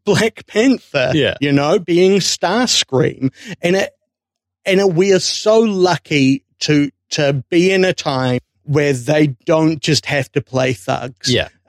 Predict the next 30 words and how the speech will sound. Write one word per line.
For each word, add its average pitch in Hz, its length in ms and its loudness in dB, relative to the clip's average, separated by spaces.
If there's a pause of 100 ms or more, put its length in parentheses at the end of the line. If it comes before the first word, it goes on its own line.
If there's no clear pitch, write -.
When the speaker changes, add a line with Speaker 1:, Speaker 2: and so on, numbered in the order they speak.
Speaker 1:
Uh, 147 240 -4
uh, 147 200 -2
Speaker 2:
The 160 120 2
Speaker 1:
and, 160 180 -2
and, 165 120 0
like, 160 200 -2
racism 160 600 0
is 139 220 0 (200)
not 131 520 0
solved, 180 640 0 (680)
but, 143 200 -4
like, 147 480 -2 (500)
it, 180 300 0
it 175 120 0
is 180 200 2
a 185 60 0
blessing 170 640 0
that 135 200 -4
this, - 200 -2 (360)
that 143 100 2
we 143 160 -2
get 165 240 -4
to - 80 -12
be 151 120 0
alive 143 360 0
when 139 140 0
films 135 380 0
like 135 180 -2
this 127 400 -4
get - 200 -14